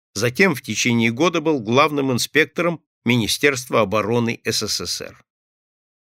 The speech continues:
В тысяча девятьсот пятьдесят пятом году Баграмян стал маршалом Советского Союза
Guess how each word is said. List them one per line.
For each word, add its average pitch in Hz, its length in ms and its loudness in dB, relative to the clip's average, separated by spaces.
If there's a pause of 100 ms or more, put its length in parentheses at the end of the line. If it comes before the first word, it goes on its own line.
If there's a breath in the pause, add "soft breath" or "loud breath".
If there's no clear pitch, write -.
(220)
В - 100 -20
тысяча - 360 0
девятьсот 131 520 -2
пятьдесят 120 580 0
пятом 160 340 0
году 135 420 0 (420)
Баграмян 170 460 4
стал 180 320 2
маршалом 151 580 4
Советского 110 560 0
Союза 170 560 0